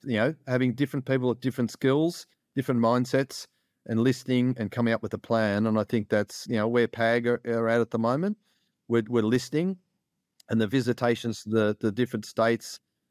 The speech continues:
the webinars, is all about getting, give us feedback. Tell us about your story. Tell us about what you think.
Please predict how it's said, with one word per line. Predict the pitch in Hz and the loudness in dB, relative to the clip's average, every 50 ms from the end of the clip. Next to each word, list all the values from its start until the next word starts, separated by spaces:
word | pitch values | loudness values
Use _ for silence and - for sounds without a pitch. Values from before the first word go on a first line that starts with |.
| _ | _
the | - 101 | -8 -2
webinars, | 98 113 117 110 113 110 107 110 110 110 - | 0 0 2 2 2 2 2 2 2 0 -2
is | 110 104 117 | -4 -2 0
all | 117 120 117 | 2 2 4
about | 104 113 107 107 104 - - | 4 4 2 2 0 0 -2
getting, | 117 113 120 117 | 0 0 0 -2
give | - - 127 131 | 0 -2 0 0
us | 151 147 - | 0 -2 -4
feedback. | - - 127 131 120 117 98 - | -2 0 0 2 2 0 -2 -2
Tell | - - 120 131 | -2 -2 0 0
us | 131 - 123 | 0 -2 -2
about | 120 120 117 117 | -2 0 0 0
your | 113 107 | 0 -2
story. | 98 - - 107 104 107 104 98 95 | -2 -2 -4 0 0 2 2 0 -2
Tell | - - 120 123 | -2 0 0 0
us | 123 - | 0 0
about | - 123 113 98 | -2 -2 0 0
what | 113 117 - | 0 -2 0
you | 113 110 110 107 | 0 -2 -2 -2
think. | - - 107 98 90 - - - | -2 -2 -4 -4 -4 -6 -12 -20